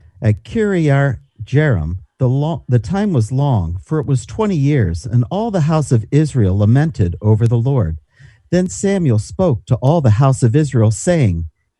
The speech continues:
"If you return to the Lord with all your heart, remove the foreign gods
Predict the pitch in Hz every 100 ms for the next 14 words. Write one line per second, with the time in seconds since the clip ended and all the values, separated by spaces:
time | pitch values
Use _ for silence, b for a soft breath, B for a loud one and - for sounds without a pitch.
0 | - 233 180 92 - 127 117 117 107 202
1 | 185 127 113 143 160 101 b b 151 135
2 | - - 226 214 127 101 101 101 202 127
3 | 82 - _ b b _ _ - 123 139
4 | 220 262 - 107 - 185 220 240 190 127
5 | 110 117 113